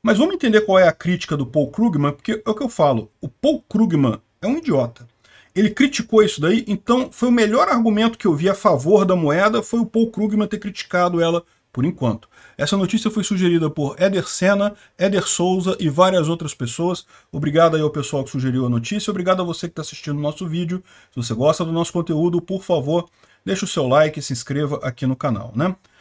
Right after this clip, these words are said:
O Paul Krugman é um economista totalmente sossa, extremamente sossa.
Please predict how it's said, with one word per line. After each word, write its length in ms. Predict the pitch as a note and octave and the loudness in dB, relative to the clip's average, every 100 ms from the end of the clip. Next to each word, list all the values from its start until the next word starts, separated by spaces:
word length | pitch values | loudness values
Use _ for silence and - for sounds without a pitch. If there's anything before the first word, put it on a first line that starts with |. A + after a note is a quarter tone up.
| _ _ | _ _
O 200 | - C#4 | -4 -4
Paul 280 | G3+ B3+ A#3+ | 0 0 0
Krugman 540 | A3 A#3 A3 A3 A3+ - | 4 6 8 6 6 4
é 160 | F#3 | 4
um 260 | G3+ G3+ G3 | 6 4 0
economista 640 | F#3 G3+ F3+ F#3 G3 - | -2 0 2 2 0 -6
totalmente 840 | D3 _ A#3+ A#3+ F3+ D#3+ F3+ - B2 | -8 _ -4 -2 -2 0 0 -2 -6
sossa, 560 | - - C#3+ C#3 - | -6 -2 -2 -2 -4
extremamente 920 | B2 - - - F3+ G3 F3+ C3+ C#3+ C#3+ | -6 -8 -10 2 4 4 4 2 0 -4
sossa. 560 | - C#3 C#3 C#3 D3 | -4 0 0 -2 -10